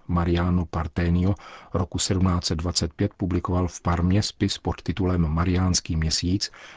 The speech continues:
neboli Měsíc květen zasvěcený Panně Marii skrze ctnostné úkony, které se předkládají jejím pravým ctitelům. Novinkou tohoto textu je, že vnáší mariánskou úctu do každodenního prostoru, tedy nikoli nutně do kostela, aby se tak, jak píše Dionýzy,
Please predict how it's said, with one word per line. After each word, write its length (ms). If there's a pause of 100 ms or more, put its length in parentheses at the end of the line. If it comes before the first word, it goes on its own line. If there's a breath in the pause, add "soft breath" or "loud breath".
neboli 280
Měsíc 440
květen 480
zasvěcený 680
Panně 260
Marii 360
skrze 340
ctnostné 600
úkony, 440
které 300
se 140
předkládají 720
jejím 280
pravým 320
ctitelům. 560 (520)
Novinkou 360
tohoto 260
textu 380
je, 140
že 120
vnáší 400
mariánskou 580
úctu 400
do 100
každodenního 600
prostoru, 520 (380 loud breath)
tedy 220
nikoli 360
nutně 360
do 80
kostela, 520 (140)
aby 160
se 140
tak, 280
jak 180
píše 280
Dionýzy, 540